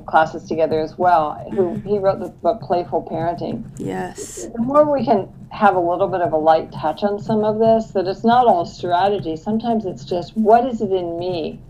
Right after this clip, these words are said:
Speaker 1: that is making this a bigger deal than it needs to be?
Speaker 2: Uh-huh.
Speaker 1: And you'll often hear that when you make a request of a child with,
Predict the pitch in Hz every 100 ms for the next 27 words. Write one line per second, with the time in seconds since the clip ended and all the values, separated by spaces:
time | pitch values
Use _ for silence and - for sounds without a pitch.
0 | - - - - - 208 202 196 160 185
1 | 208 226 214 185 180 - - - - 156
2 | 165 190 190 180 160 170 165 160 151 156
3 | 151 - 160 226 - 160 151 151 - -
4 | 165 - - - - - 185 180 175 175
5 | 160 - - - - 226 196 196 226 254
6 | 262 214 220 214 214 214 208 190 156 151
7 | 147 - - - 220 165 180 170 170 170
8 | 170 160 214 - - 180 196 208 196 170
9 | - 175 - 175 - 165 160 160 165